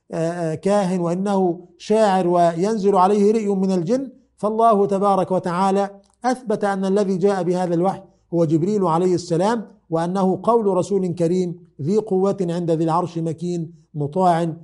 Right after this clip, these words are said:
ثم أمين. ثم قال: ينزه رسولنا صلى الله عليه وسلم عن الأذى وعن الجنون، قال: "وما صاحبكم بمجنون، ما أنت بنعمة ربك بمجنون، وإن لك لأجرا غير ممنون،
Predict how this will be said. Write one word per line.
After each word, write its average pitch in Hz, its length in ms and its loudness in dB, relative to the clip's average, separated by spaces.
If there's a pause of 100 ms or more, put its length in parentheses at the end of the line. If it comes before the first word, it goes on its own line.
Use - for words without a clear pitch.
(140)
ثم 185 260 -4
أمين. 202 500 -2 (180)
ثم 240 320 -2
قال: 190 580 0 (240)
ينزه 190 640 2
رسولنا 180 520 0
صلى 208 300 -2
الله 175 400 4
عليه 156 100 -2
وسلم 175 520 -4 (320)
عن 196 260 0
الأذى 175 640 0
وعن 160 380 0
الجنون، 170 580 -2 (240)
قال: 190 320 4
"وما 208 420 2
صاحبكم 175 680 -2
بمجنون، 156 640 -4 (240)
ما 220 320 -2
أنت 226 420 -4
بنعمة 202 580 -2
ربك 196 400 -2
بمجنون، 180 640 -4 (280)
وإن 202 360 0
لك 202 280 0
لأجرا 196 640 0 (260)
غير 202 360 2
ممنون، 190 680 -2